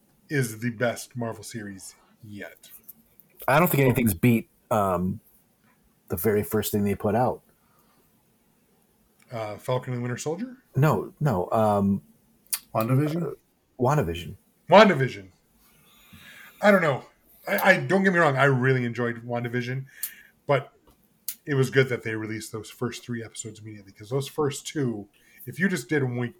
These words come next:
Speaker 1: week to week, you're gonna lose people like crazy. 'Cause
Speaker 2: For
Speaker 1: those
Speaker 2: sure.
Speaker 1: first, those first two, they're important. And in, in retrospect, now that you watch it and go, "Okay, it makes sense," you have to go through it to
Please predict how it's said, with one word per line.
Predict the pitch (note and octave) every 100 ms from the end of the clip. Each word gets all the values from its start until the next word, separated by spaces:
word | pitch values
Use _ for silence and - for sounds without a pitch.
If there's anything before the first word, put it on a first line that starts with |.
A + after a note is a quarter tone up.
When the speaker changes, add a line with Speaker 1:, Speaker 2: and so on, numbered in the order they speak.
| _ A2
Speaker 1:
week | A2+ G#2+
to | -
week, | A#2 G2 - _ - _ -
you're | B2+
gonna | B2 A2+
lose | A#2 A2
people | A#2 G2 F#2+
like | F#2
crazy. | - A#2+ G#2+ - -
'Cause | B2
Speaker 2:
For | - F#2+
Speaker 1:
those |
Speaker 2:
sure. | - -
Speaker 1:
first, | B2 - _ - - -
those | D3 C#3+
first | - D3 C#3
two, | - C#3+ - -
they're | D3 C4+
important. | G#3+ A#3+ F#3+ C3+ -
And | C#3
in, | D3 - F#3
in | E3+ C#3
retrospect, | G3 - C#3 - B2 C3
now | C3
that | C3
you | A#2+
watch | A#2 A#2 -
it | C3
and | A#2
go, | A#2 C3
"Okay, | A#2+ G2+ _ - _
it | C#3 C3
makes | A#2+ -
sense," | - B2+ G#2 - - _ -
you | B2+
have | C3+ C3+
to | B2+
go | B2 C3
through | - B2 A#2
it | -
to | A#2+